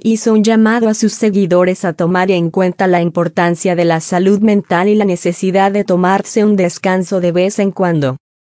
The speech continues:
La decisión de J Balvin de tomarse un descanso de las redes sociales ha sido ampliamente apoyada por sus fans,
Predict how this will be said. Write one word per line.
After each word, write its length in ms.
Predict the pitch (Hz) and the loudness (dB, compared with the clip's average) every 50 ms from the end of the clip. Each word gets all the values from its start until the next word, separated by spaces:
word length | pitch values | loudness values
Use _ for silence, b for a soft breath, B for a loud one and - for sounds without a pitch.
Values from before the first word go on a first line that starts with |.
| _ _ _ - | _ _ _ -2
La 140 | 208 214 202 | 0 0 0
decisión 580 | 190 180 - 190 180 - - 196 185 185 185 | 0 -2 -2 -4 -4 -2 -2 -2 0 0 0
de 80 | 175 170 | -2 -4
J 380 | - - 208 196 190 - 196 185 | -4 -2 -2 -2 0 0 0 0
Balvin 480 | 190 196 196 220 240 220 240 233 226 | 2 2 2 2 2 2 2 2 2
de 140 | 214 208 196 | 2 0 0
tomarse 600 | - 190 175 180 180 190 196 190 - - 226 214 | 0 0 0 2 2 0 0 -2 -2 -2 0 2
un 120 | 214 214 | 2 2
descanso 680 | 196 185 175 170 - - 208 202 202 208 - - 226 208 | 2 0 -2 -2 -4 -2 -2 0 0 0 -2 -2 0 0
de 80 | 208 | 2
las 260 | 190 180 170 175 170 165 | 2 0 0 -2 -4 -4
redes 340 | 165 180 175 170 170 175 - | -2 0 0 0 -2 -4 -4
sociales 680 | - - 165 - - - 185 180 190 208 220 214 - | -6 -6 -8 -6 -4 -2 0 0 0 0 -2 -2 -2
ha 80 | 208 | -4
sido 400 | 196 - - 208 208 190 196 185 | -4 -2 -2 -2 0 0 0 0
ampliamente 720 | 180 180 190 175 208 196 185 180 185 185 180 185 - 196 | 0 0 0 0 0 0 2 2 2 0 0 0 -2 -4
apoyada 580 | 180 160 - 165 160 156 175 175 180 180 196 190 | -4 -2 -2 -2 0 0 0 0 0 0 -2 -2
por 200 | - - 185 180 | -2 -4 -6 -4
sus 200 | - 196 175 - | -4 -6 -8 -6
fans, 480 | - - 190 214 302 349 - - - | -4 -2 0 0 0 -2 -4 -8 -16